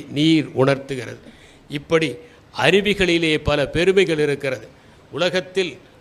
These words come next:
பலரும் வியந்து பார்க்கிற ஒரு அருவியாக இருக்கிறது நயாகா அருவி.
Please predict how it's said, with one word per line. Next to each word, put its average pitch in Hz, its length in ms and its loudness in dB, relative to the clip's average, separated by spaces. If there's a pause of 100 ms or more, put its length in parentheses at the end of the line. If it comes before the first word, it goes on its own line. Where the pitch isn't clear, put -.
பலரும் 190 420 2 (500)
வியந்து 226 500 4
பார்க்கிற 196 520 0
ஒரு 170 180 0
அருவியாக 170 520 0
இருக்கிறது 147 520 -2
நயாகா 147 480 0
அருவி. 127 320 -4